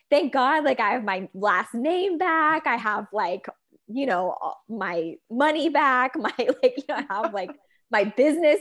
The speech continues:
back, like, I have all this stuff that was really hard to, um, you know, was, was just a hard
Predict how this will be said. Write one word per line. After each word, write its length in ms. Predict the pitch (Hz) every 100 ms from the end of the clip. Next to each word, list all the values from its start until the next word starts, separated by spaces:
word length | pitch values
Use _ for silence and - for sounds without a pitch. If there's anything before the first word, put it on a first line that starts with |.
| 320
back, 420 | 294 285 262 269
like, 120 | 277 339
I 20 |
have 100 | -
all 140 | 226 254
this 220 | 294 294
stuff 280 | - 240 240 -
that 160 | 247 208
was 320 | 220 202 -
really 600 | 220 220 220 214 190 233 - _ _ _ _ _ -
hard 640 | - 233 214 202 190 185 -
to, 460 | 202 185 180 180 180 _ _ _ -
um, 440 | 175 160 156 165 180 _ _ _ - _ -
you 80 | 403
know, 300 | 170 147 190
was, 180 | 202 196 -
was 220 | 196 190 -
just 320 | 208 - _ _ _ _ _ _ _ _ _ _
a 60 | 190
hard 680 | - - 208 202 202 196